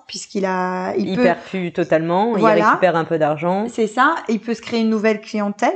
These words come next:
Speaker 1: qui n'aurait peut-être pas eu l'idée d'aller ch-, dans sa boutique. C'est gagnant pour, euh, le client qui gagnera, euh, sur son portefeuille, euh,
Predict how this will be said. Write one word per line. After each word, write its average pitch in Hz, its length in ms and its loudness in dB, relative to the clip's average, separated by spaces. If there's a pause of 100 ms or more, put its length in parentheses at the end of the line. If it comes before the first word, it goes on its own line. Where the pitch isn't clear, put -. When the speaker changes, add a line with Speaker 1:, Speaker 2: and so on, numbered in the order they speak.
(180)
Speaker 1:
qui - 180 -10
n'aurait 208 240 -2
peut-être 214 380 -8
pas 220 160 4
eu 226 80 0
l'idée 214 320 -2
d'aller 202 300 0
ch-, 202 180 -16
dans 196 320 -8
sa 202 180 -6
boutique. 196 480 -10 (320)
C'est 240 220 -6
gagnant 233 460 2
pour, 233 460 -2
euh, 202 720 4
le 190 420 0
client 202 500 -4 (100)
qui 233 340 -2
gagnera, 208 760 2
euh, 202 240 2
sur - 180 -12
son 208 160 -4
portefeuille, 220 680 -2
euh, 202 100 2